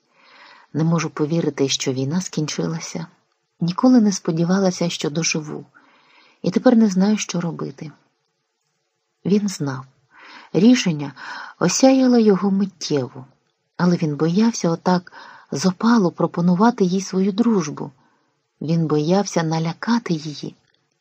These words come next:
і не хотів видаватися диваком, тому відповів обережно. «Подумайте над цим пізніше. Коли що, питайте в мене,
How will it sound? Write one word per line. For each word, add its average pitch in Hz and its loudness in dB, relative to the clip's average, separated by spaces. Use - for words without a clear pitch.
і 202 4
не 190 4
хотів 208 -2
видаватися 202 2
диваком, 185 2
тому 156 -4
відповів 151 -4
обережно. 135 -8
«Подумайте 240 4
над 160 -4
цим 160 -4
пізніше. 147 -6
Коли 151 -2
що, - 0
питайте 190 -4
в 139 -4
мене, 143 -6